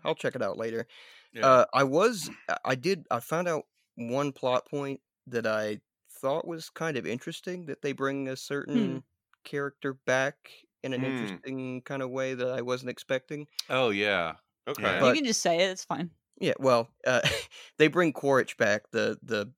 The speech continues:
Speaker 1: general from the first one. He comes
Speaker 4: Right,
Speaker 1: back
Speaker 4: the,
Speaker 1: in a,
Speaker 4: the
Speaker 1: in a
Speaker 4: bad guy,
Speaker 1: Navi,
Speaker 4: yeah.
Speaker 3: Oh,
Speaker 1: in a
Speaker 3: sure.
Speaker 1: Navi
Speaker 3: Yeah.
Speaker 1: body.
Speaker 4: He looked like Cable.
Speaker 3: I hate the fucking
Speaker 1: Yeah.
Speaker 3: kid. I hate the kid. What is his name?
Speaker 4: Well, he hasn't seen it.
Speaker 3: All right.
Speaker 4: He hasn't
Speaker 1: No,
Speaker 4: seen
Speaker 1: I
Speaker 4: it.
Speaker 1: know the, the, the human kid
Speaker 3: Yeah.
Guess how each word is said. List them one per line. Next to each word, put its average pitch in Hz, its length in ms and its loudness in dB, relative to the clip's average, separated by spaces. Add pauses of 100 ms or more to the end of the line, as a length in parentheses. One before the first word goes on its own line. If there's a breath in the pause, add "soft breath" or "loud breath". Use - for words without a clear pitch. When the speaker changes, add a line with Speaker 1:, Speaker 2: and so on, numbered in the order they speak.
Speaker 1:
general 120 340 0
from 110 160 -6
the 107 80 -6
first 110 320 -2
one. 98 220 -8 (160)
He - 100 -12
comes 110 120 2
Speaker 4:
Right, 95 160 2
Speaker 1:
back 110 160 4
Speaker 4:
the, 101 120 0
Speaker 1:
in 101 80 2
a, 104 100 0
Speaker 4:
the 107 40 -8
Speaker 1:
in 104 60 -2
a 101 40 0
Speaker 4:
bad 113 260 2
guy, 110 240 2
Speaker 1:
Navi, 80 100 -2
Speaker 4:
yeah. 87 180 -2
Speaker 3:
Oh, 226 240 12
Speaker 1:
in 208 40 2
a 180 40 0
Speaker 3:
sure. 185 280 0
Speaker 1:
Navi 110 280 2
Speaker 3:
Yeah. 117 200 -2
Speaker 1:
body. 104 260 -4
Speaker 4:
He 117 60 2
looked 123 180 2
like 110 140 4
Cable. 98 400 0
Speaker 3:
I - 120 6
hate 392 140 4
the 440 80 0
fucking 392 340 2
Speaker 1:
Yeah. 117 160 4
Speaker 3:
kid. 120 300 2 (200)
I 220 100 0
hate 277 200 0
the 294 80 -4
kid. 185 340 2
What 214 160 0
is 311 100 -2
his 285 180 -6
name? 302 240 0
Speaker 4:
Well, 139 100 -2
he 147 120 -2
hasn't 160 240 -4
seen 190 240 -6
it. 107 200 -8 (120)
Speaker 3:
All 214 120 6
right. 160 200 2 (160)
Speaker 4:
He 131 60 -10
hasn't 139 260 -8
Speaker 1:
No, 170 100 8
Speaker 4:
seen 175 60 12
Speaker 1:
I 185 60 12
Speaker 4:
it. - 20 10
Speaker 1:
know 220 120 6
the, 185 180 2
the, 135 240 4
the 104 120 -6
human 175 360 -2
kid 180 360 -2
Speaker 3:
Yeah. 294 460 8